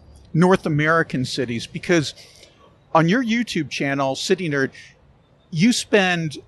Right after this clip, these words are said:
a fa-, a decent amount of time railing on the, um, city design of North American cities,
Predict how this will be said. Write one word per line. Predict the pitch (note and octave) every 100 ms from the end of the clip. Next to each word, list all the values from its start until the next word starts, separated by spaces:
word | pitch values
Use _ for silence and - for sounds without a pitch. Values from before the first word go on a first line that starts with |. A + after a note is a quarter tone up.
| _ _ _ _ -
a |
fa-, | - - C#4+ -
a | A3
decent | C4 - F#3
amount | D3+ B2+ D#3
of |
time | - B2 A#2+ C3 - - - -
railing | D3+ D3 F#3+ G3+ G3 F3+ F3 F3+ -
on | D3+ D3+ D3+ D3+ D3+ D3 - - _
the, | - B2+ D#3 D3+ D3 D#3 - - -
um, | D#3+ C#3+ C#3 C#3 C#3 C#3 C#3+ -
city | - G#3+ G3
design | F#3 D3 D#3+ C#3+ B2+ B2 C3 C3 - - -
of | E3+ C#3+
North | D#3+ D3+
American | D#3 C#3+ C#3+ C#3 D3+
cities, | C#3 A#3 G3+ A#2 A2